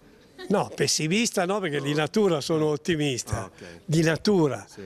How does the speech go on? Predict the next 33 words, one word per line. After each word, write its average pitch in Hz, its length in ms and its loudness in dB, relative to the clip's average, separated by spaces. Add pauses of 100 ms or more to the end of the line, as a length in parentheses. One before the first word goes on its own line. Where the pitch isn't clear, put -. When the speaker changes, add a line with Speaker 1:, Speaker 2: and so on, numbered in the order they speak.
(160)
Speaker 1:
ma 147 340 0 (800)
la 165 160 2
china 120 680 0
ormai 147 340 0
è 113 40 -4
segnata. 120 640 -2
Speaker 2:
Ah. - 460 -20 (720)
Speaker 1:
Se - 180 0
non 180 140 2
cambiamo 180 500 2
tutti, 170 600 0 (580)
tutti, 180 640 0
io 233 180 0
posso 220 400 0
fare 139 300 2
la 131 80 -2
mia 131 200 0
parte, 120 520 -4
Speaker 2:
Mm. - 220 -16 (100)
Speaker 1:
ma 156 140 -2
se 160 180 -2
lei 180 160 0
non 180 140 2
la 180 120 0
fa, 180 240 0
lui 151 200 -2
non 165 160 0
la 170 100 0
fa, 175 220 -2
lei 151 200 0
non 160 140 2
la 170 100 0
fa, 202 300 -2